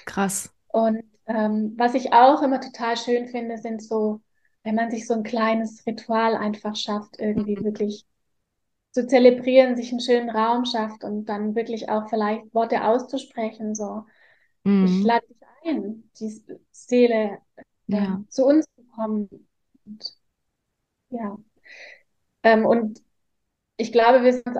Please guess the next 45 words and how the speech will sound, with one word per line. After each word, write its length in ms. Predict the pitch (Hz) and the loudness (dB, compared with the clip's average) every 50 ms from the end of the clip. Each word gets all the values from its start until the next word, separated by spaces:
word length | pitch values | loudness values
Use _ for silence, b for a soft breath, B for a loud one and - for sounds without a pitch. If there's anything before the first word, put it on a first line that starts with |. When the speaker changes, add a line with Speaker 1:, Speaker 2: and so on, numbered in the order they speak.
| - | -6
Speaker 2:
einig, 460 | - 208 214 226 254 254 269 262 - | -2 0 2 2 2 0 -2 -4 -4
dass 280 | - 240 240 - - - _ _ _ _ _ _ _ _ _ _ | -4 -6 -6 -6 -8 -16 _ _ _ _ _ _ _ _ _ _
in 140 | _ 233 240 | _ -4 -4
der 100 | 240 233 | -2 0
heutigen 400 | 247 240 240 233 262 247 247 240 | 2 2 2 2 0 -2 -2 -2
Gesellschaft 640 | 233 240 247 - 233 233 240 240 - 240 233 - - | -4 -4 -2 0 0 0 0 0 -2 -4 -6 -6 -6
einfach 480 | - 220 220 214 - 240 226 226 - - _ _ | -6 -6 -6 -6 -8 -8 -8 -8 -12 -16 _ _
keiner 300 | - 226 233 240 240 233 | -8 -6 -4 -4 -4 -4
mehr 160 | 240 220 190 | -4 -2 -2
alleine 320 | 202 214 226 226 240 240 | -2 -2 -2 -2 -4 -4
durch 200 | 233 226 214 - | -6 -6 -10 -8
so 80 | - 233 | -8 -8
eine 120 | 226 220 | -8 -4
Phase 260 | - 277 320 320 - - | -4 -4 -4 -4 -6 -10
durchgehen 440 | - - 214 214 - - 214 202 202 | -10 -8 -8 -8 -8 -10 -10 -10 -8
muss. 280 | 208 220 220 - _ _ _ _ | -8 -10 -10 -12 _ _ _ _
Speaker 1:
Ja. 220 | - 196 214 202 185 | 2 4 6 6 6
Speaker 2:
Deshalb, 280 | 240 240 240 247 - - _ _ _ _ _ _ _ _ _ _ _ _ _ _ _ _ _ | 6 4 2 0 -4 -12 _ _ _ _ _ _ _ _ _ _ _ _ _ _ _ _ _
ähm, 420 | 220 240 226 233 233 226 214 - - - | 4 4 4 2 0 -4 -8 -10 -8 -8
würde 280 | 214 214 240 262 254 262 | -4 4 6 6 6 6
ich 140 | 254 254 | 4 4
jedem 240 | 254 247 247 269 285 | 8 8 8 8 8
empfehlen, 540 | 277 269 254 - 277 262 262 262 262 262 247 | 6 4 2 2 6 8 8 8 8 6 4
der 100 | 254 247 | 2 4
da 160 | 240 233 - | 4 4 4
irgendwie 220 | - 240 247 240 240 | 2 2 0 -2 -2
vielleicht 340 | - 247 240 240 240 247 - | 0 0 0 0 0 -2 -4
auch 100 | 233 233 | -6 -6
schon 160 | - 262 247 | -4 -4 -2
länger 260 | 240 240 240 247 247 247 | 0 0 0 -2 -4 -4
dran 280 | - 240 233 240 254 | -4 -4 -4 0 0
ist 200 | 277 277 269 - | 0 0 -2 -2
oder 220 | - 247 240 - 220 | -2 0 0 0 0
auch 60 | 226 - | -2 -4
merkt, 400 | 240 233 233 240 254 262 - - | -4 -4 -2 0 -2 -2 -4 -8
ich 100 | - 254 | -14 -14
habe 100 | 233 - | -14 -12
da 80 | - 247 | -10 -10
Schwierigkeiten 720 | - - 254 254 262 254 - - 247 240 240 240 240 240 | -8 -4 -4 -4 -4 -4 -6 -4 -4 -2 -2 -4 -6 -8
damit, 300 | 240 233 240 247 247 240 | -6 -2 -2 -2 -4 -4
sich 140 | - 214 214 | -8 -12 -10
jemanden 340 | 220 233 233 233 240 247 240 | -8 -6 -6 -4 -4 -4 -4
an 80 | 233 233 | -4 -6
die 60 | - | -6
Seite 180 | - 247 226 | -6 -6 -6